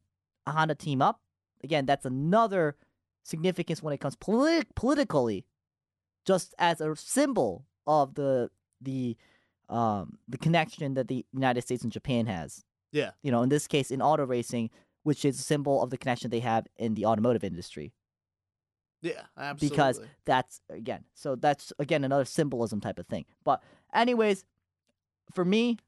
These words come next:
Speaker 1: my take on this, 'cause I was watching this game as I was board hopping the Elite Eight game, I believe it was.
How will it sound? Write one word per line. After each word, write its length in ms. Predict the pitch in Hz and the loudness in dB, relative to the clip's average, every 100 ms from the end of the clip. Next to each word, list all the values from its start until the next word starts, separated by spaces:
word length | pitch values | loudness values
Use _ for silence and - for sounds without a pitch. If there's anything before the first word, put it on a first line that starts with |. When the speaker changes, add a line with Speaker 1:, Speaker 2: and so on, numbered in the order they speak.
| _ _ _ | _ _ _
Speaker 1:
my 280 | 151 175 - - _ | 2 2 0 -8 _
take 220 | - 196 190 | -2 0 2
on 140 | 190 | 2
this, 200 | 196 - | 0 -2
'cause 140 | 151 | 0
I 80 | 135 | 2
was 120 | 139 | 2
watching 360 | 151 147 143 160 | 2 0 0 -8
this 180 | 147 - | -12 -8
game 240 | 143 139 - | -4 -4 -2
as 160 | 123 | -2
I 160 | 117 127 | 2 2
was 280 | 131 127 - _ | 4 0 -2 _
board 180 | 127 127 | 2 4
hopping 300 | 120 - 120 | 2 0 -6
the 160 | 110 - | -6 -8
Elite 380 | 117 143 143 - _ _ _ _ _ | -10 -10 -10 -14 _ _ _ _ _
Eight 200 | 131 185 _ | -12 -12 _
game, 240 | 202 214 202 | -10 -8 -6
I 120 | 208 | -8
believe 420 | 208 208 220 220 | -10 -12 -12 -12
it 100 | 214 | -12
was. 340 | 220 214 214 | -14 -16 -18